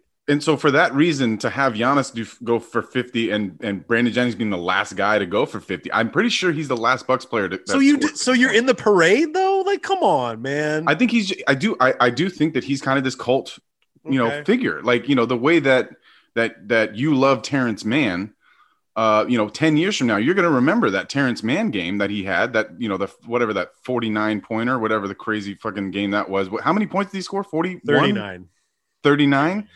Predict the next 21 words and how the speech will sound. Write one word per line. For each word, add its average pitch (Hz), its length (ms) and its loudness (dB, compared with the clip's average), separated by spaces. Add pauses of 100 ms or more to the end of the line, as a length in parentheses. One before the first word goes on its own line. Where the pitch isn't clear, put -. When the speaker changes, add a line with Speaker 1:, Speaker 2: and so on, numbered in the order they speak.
(180)
Speaker 2:
Yeah. - 80 -8
Speaker 1:
You're 190 100 0
gonna 233 200 2
remember 180 320 2
that 123 240 0
thirty-nine 127 720 2
point 123 260 -2
performance 117 500 -2
because 110 320 -4
you're 143 160 2
a 135 60 0
Clipper 151 320 -4
fan. 82 320 -8 (260)
And 120 160 0
that 135 140 2
was 127 120 -2
one 135 120 -2
of 131 40 -2
the 120 60 -2
biggest 143 380 -2
performances 120 640 -4